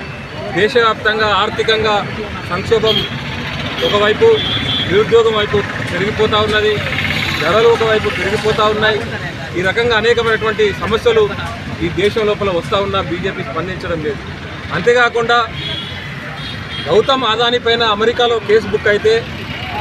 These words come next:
ఈ దేశ ప్రభుత్వం ఇంతవరకు స్పందించలేదు. పార్లమెంట్లో దాని గురించి చర్చ చేయడానికి ఈ ప్రభుత్వం వెనుకకు పోతా ఉన్నది.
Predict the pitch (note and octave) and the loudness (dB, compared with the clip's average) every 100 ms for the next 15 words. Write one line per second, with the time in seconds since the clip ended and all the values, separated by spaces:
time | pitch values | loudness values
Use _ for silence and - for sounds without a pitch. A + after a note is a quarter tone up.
0 | - G#3+ - A#3+ B3+ B3 A#3 A#3 A#3 G#3+ | -2 0 4 4 4 2 2 4 2 2
1 | A3 A3+ A3 A3 - F#3 G3+ G#3+ G#3+ E3+ | 2 2 2 2 0 0 2 2 2 0
2 | B2+ - - - - - - D3+ A3+ B3 | -4 -10 -10 -10 -10 -8 -4 0 2 2
3 | B3 A3 A3+ A#3+ A3 A3 G#3+ A3 A3+ - | 2 2 2 2 2 2 2 2 0 -2
4 | G#3+ G#3 A#3+ A#3 A3+ A3+ - - G#4+ - | -2 2 2 4 4 2 4 4 2 -2
5 | - - D#3 G#3+ G3 G3+ A3+ A#3 G3+ G#3 | -8 -6 -2 0 0 0 2 2 0 2
6 | A#3 G#3+ G#3+ G3+ F#3+ D3 | 2 4 2 2 -2 -4